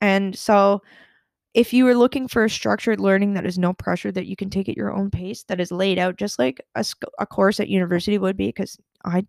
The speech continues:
taught university, so I laid it out just like I would have laid out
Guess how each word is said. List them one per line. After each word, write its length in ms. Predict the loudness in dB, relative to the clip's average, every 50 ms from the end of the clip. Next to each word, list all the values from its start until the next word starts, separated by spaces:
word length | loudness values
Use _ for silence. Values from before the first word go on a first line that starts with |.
| _
taught 260 | -2 0 2 2 2 2
university, 460 | 0 0 2 2 0 2 2 2 2
so 160 | 4 4 2
I 60 | 4
laid 260 | 2 2 0 0 0
it 100 | 0 2
out 260 | 2 2 2 2 0 -2
just 200 | -6 -6 -2 -2
like 160 | -2 0 2
I 120 | 2 2
would 100 | 2 2
have 100 | 0 -4
laid 180 | -4 -2 0 0
out 260 | 0 0 0 -2 -4